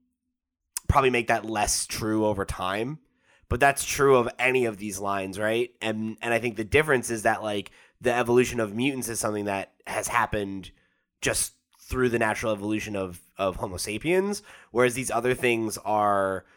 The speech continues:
they're evolutions that are, like, they're, like, kinda shortcuts, and they're done in the pursuit of power rather than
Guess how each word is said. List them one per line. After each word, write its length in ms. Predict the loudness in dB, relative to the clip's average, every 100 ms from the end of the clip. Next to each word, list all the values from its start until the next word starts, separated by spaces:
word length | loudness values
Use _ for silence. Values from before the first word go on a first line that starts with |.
| _ _ _ _ _ _ -18 -18 _ _ 0
they're 280 | 4 4
evolutions 640 | 4 2 2 2 -2 -4 2
that 140 | 4
are, 500 | 6 4 4 0 -2 -8 _ _ _ _
like, 400 | -2 0 0 -6 0
they're, 120 | 4
like, 160 | 4 4
kinda 200 | 0 0
shortcuts, 760 | 0 0 0 -2 -8 -8 -10 -12 _ _
and 140 | 2 6
they're 120 | 6
done 360 | 6 6 6 6
in 180 | 2 2
the 100 | 0
pursuit 460 | -2 -4 -4 -4
of 160 | -4 -8
power 480 | -2 2 4 4 4
rather 320 | 4 2 0
than 520 | -2 -2 -4 -6